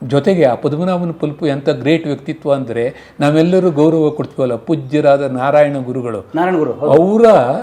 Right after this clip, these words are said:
Speaker 1: ಸಮಕಾಲೀನರು, ಒಂದು ಅರ್ಥದಲ್ಲಿ ಅವರ ಜೊತೆಗಾರರು ಇವರು.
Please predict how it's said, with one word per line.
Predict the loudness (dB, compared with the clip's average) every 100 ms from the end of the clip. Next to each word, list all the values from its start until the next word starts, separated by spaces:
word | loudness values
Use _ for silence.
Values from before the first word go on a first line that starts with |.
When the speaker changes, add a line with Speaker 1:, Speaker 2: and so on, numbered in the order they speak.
| -10 -20 _ _ _ _ _
Speaker 1:
ಸಮಕಾಲೀನರು, | -4 -2 0 2 2 0 -4 -6 -8 -10 _
ಒಂದು | -2 0 2 2
ಅರ್ಥದಲ್ಲಿ | 0 -6 -4 -4 -4 -6 -10 _ -2
ಅವರ | 0 2 2
ಜೊತೆಗಾರರು | 0 -2 -2 0 4 4 2 -4
ಇವರು. | -10 -14